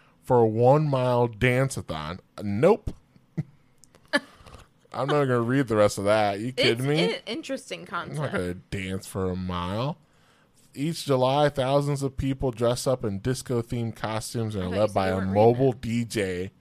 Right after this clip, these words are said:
Speaker 1: in a unique display of wackiness.
Speaker 2: Now, a mobile D J, that's cool.
Speaker 1: This is in July, so this could, th-, we could still see this if we wanted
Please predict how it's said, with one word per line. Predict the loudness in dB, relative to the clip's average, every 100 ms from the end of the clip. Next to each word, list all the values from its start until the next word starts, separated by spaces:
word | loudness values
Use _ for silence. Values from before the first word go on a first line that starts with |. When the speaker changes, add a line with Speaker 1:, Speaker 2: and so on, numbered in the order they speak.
| _ _ _ _
Speaker 1:
in | -4
a | -2 -2
unique | -2 -2 -4 -4
display | -10 0 0
of | 0 -2
wackiness. | -4 -2 -2 -4 -8 -10 -14 -16 -18 _ -8
Speaker 2:
Now, | -4
a | -2
mobile | -2 -2 -2
D | -4 -8 -10
J, | -8 -8
that's | -10 -14
cool. | -18 -16 -16 -12
Speaker 1:
This | -10 -4
is | -2
in | 2
July, | 2 6 6 6 4 0
so | -4 -2 0
this | -4
could, | -4 -4 -2
th-, | -2 -2
we | -2 -2 0 -2
could | -4 -6
still | -6 2 4 4 2 -4 _ _
see | -14 -6 -2
this | 0 -2
if | -6
we | -6
wanted | -4 -4 -6